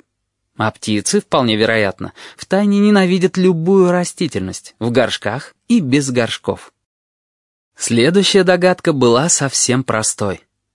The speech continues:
Я шёл к ней через все предыдущие, намеренно не торопясь, оставляя её про запас, чтобы в конце эффектно водрузить поверх всего остального и закрыть тему. Свержение Помпеем Слепого,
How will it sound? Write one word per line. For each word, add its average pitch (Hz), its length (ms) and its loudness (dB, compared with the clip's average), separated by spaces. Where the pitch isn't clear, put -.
Я 143 280 -2
шёл 160 240 0
к - 100 -6
ней 170 220 2
через 127 320 -2
все 190 200 0
предыдущие, 160 720 -2
намеренно 117 480 0
не 139 140 2
торопясь, 143 760 -2
оставляя 131 500 -2
её 147 180 0
про 147 220 -4
запас, 139 500 -2
чтобы 110 320 0
в - 80 -6
конце 104 520 -2
эффектно 170 640 -2
водрузить 139 500 0
поверх 101 340 -2
всего 98 240 -2
остального 104 680 -4
и 196 140 2
закрыть 110 480 -4
тему. 90 380 -6
Свержение 120 640 0
Помпеем 113 500 -2
Слепого, 113 640 -4